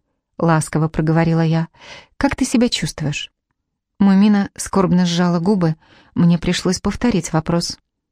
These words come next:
«Хорошо», прошелестел ее голос.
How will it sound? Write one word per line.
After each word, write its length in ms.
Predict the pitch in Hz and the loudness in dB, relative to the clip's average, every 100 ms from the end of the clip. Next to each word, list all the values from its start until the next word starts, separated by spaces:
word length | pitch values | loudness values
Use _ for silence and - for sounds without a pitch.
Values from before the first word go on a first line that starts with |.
| _ _ _ | _ _ _
«Хорошо», 640 | - - 254 254 - 180 160 _ _ _ _ _ _ | -12 -4 -2 -2 -2 -4 -6 _ _ _ _ _ _
прошелестел 720 | - 170 - 165 165 - 190 | -4 -2 0 0 -2 -2 0
ее 180 | 185 165 | 2 0
голос. 520 | 147 156 151 151 - | 0 -2 -2 -6 -10